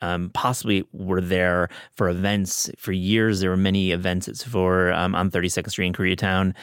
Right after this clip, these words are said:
Um, I think I've spent time in the office with a cou-, like, with Adam and with James, and, and just,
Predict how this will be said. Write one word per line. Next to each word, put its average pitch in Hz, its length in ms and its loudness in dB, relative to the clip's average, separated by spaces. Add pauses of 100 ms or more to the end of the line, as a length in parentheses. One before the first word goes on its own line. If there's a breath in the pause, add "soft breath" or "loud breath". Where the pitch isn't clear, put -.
(280 loud breath)
Um, 90 380 0
I - 40 0
think - 220 -2
I've 92 160 0
spent - 240 -4
time 92 160 0
in 92 60 0
the 95 60 0
office 87 600 -4
with 98 240 -2 (320)
a 107 100 2
cou-, - 240 -6
like, 113 160 0
with 107 220 -2 (100)
Adam 98 440 2
and 98 360 0
with 92 140 0 (320)
James, 104 640 0
and, 95 400 -2
and 98 200 0
just, - 280 -6